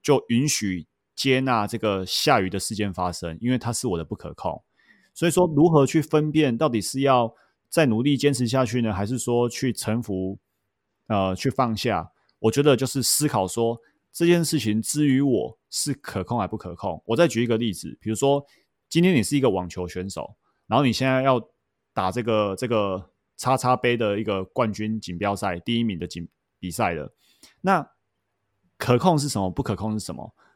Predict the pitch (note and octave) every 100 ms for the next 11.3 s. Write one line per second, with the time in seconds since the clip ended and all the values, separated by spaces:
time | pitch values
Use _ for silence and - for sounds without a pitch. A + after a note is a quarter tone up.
0 | _ _ _ - C3 G3 E3 C#3+ - D#3+
1 | A2+ - _ _ B2 A2+ G2 D#3 C#3 C3+
2 | A#2 A2+ G2+ F2+ A2+ F#2+ E2+ G#2 A2+ A#2
3 | A2 A#2 G#2 C#3 C3 A2 - A2 A#2 A2+
4 | A#2 A#2 - A2 A2 D#2+ - B2 A#2+ F#2+
5 | - D3 A#2+ A2 A#2 A2+ F2 F2+ A2 F2+
6 | E2+ F#2+ F#2 - - _ _ _ _ _
7 | _ F3+ - - G3+ B2 G#2+ D#3 B2 -
8 | C#3 G2+ - _ _ - B2+ A#2+ A2+ B2+
9 | A2 - E2+ D#2+ - D#2+ E2+ G#2 C#3 -
10 | A#2 G#2 G#2 G2 F2+ G#2+ A2 D#2+ D#2+ F2+
11 | E2 D#2+ D#2+